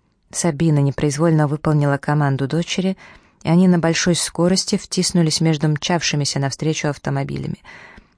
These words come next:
Мать и дочь зажмурились в ожидании худшего, раздался визг тормозов, сигнал, и... Каким-то образом они ухитрились вписаться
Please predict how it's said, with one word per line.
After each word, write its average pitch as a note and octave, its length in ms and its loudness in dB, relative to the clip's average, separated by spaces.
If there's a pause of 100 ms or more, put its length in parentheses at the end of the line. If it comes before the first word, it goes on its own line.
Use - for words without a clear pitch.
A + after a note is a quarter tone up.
(100)
Мать E3+ 340 4
и D#3 60 0
дочь E3+ 260 2
зажмурились D3+ 800 2
в C#3+ 40 -4
ожидании C#3+ 520 0
худшего, D3 600 -4 (440)
раздался E3 560 0
визг D#3+ 360 -2
тормозов, D#3+ 600 0
сигнал, E3+ 580 0
и... E3+ 300 -6 (640)
Каким-то F#3 640 0
образом D#3 420 2
они D#3 180 4
ухитрились D3+ 640 -2
вписаться D3+ 720 -2